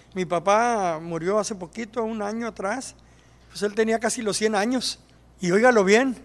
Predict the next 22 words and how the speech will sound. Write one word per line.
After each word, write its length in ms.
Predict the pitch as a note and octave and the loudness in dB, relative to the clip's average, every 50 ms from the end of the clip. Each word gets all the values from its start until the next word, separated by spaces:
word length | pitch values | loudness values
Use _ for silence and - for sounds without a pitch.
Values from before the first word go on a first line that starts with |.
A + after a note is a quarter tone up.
| - - _ _ _ - | -20 -20 _ _ _ -16
no 220 | A3+ F#3 F3 F3 | -6 -2 -2 -2
tenía 300 | D#3+ F3+ F3 F3 E3+ E3+ | 0 0 0 0 0 -2
diabetes, 800 | E3 D#3 D#3 D3 D3+ E3+ F#3+ G#3 G#3+ G#3 G#3 - A3 A3 G#3+ G#3+ F#3+ | -2 -2 -2 0 2 4 4 4 4 2 0 -6 -6 -6 -6 -8 -8
no 140 | F#3 E3+ D#3+ | -10 -8 -6
tenía 280 | E3 E3+ E3 D#3+ D#3+ | -6 -6 -4 -4 -6
colesterol, 800 | D#3 - D#3 D3+ D3+ C#3 - - D3+ D#3 E3+ F#3+ G#3 A3+ B3 A#3 | -6 -6 -6 -6 -6 -8 -8 -6 -4 0 0 0 0 0 -4 -6
no 140 | F#3+ F3 E3 | -6 -6 -2
tenía 240 | F3 F3+ E3+ E3 E3 | -2 -2 -2 -2 -4
alta 220 | D#3+ D#3 F3 D#3+ | -4 -6 -8 -8
presión. 640 | D3+ D#3 D3 D3 C#3 - F3 F3 G3 A3+ B3+ C4 B3 _ _ _ _ _ _ - | -8 -8 -8 -8 -8 -6 -6 -6 -4 -6 -8 -10 -16 _ _ _ _ _ _ -8
Nada 220 | - A3 A3 A#3+ A#3+ | -2 0 0 2 2
más 160 | A#3 A#3 - | 0 0 0
tenía 260 | - A3+ G#3 G#3 G#3+ | -2 -2 -2 -2 0
las 160 | G#3 G#3 F#3+ | 0 0 0
riumas 520 | E3+ D#3 E3+ F3 F#3+ A3 A3 A3+ A3+ G3 - | 0 0 0 2 2 2 0 -2 -4 -6 -8
por 180 | - G3+ F3 | -10 -12 -12
el 80 | D#3+ D#3 | -10 -10
tiempo 260 | - F3+ F3+ F3 G3 | -10 -10 -10 -10 -10
que 120 | E3 D#3 | -10 -10
fue 160 | - D#3+ E3+ E3 | -6 -4 -4 -4
regador 560 | E3+ F3 E3+ D#3+ D3 C#3+ D#3 F3 G3 G#3 G3+ | -4 -4 -6 -6 -8 -6 -4 -4 -2 -2 -4
aquí. 320 | F#3+ - - A#3 A#3 A3+ | -6 -12 -14 -14 -14 -14